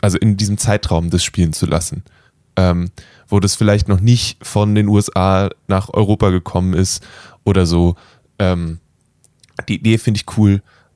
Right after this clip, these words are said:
Äh, ich, es, ich glaube, es wird sehr oft derselbe Joke sein,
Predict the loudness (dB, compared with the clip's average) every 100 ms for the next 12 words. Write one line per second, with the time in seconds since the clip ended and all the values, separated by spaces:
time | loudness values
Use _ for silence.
0 | _ -2 2 2 0 -2 -6 _ _ _
1 | -6 -6 -6 -10 -8 -8 -10 -12 -10 -2
2 | 0 2 0 0 -2 2 0 0 -2 0
3 | 0 2 2 0 2 0 0 0 0 0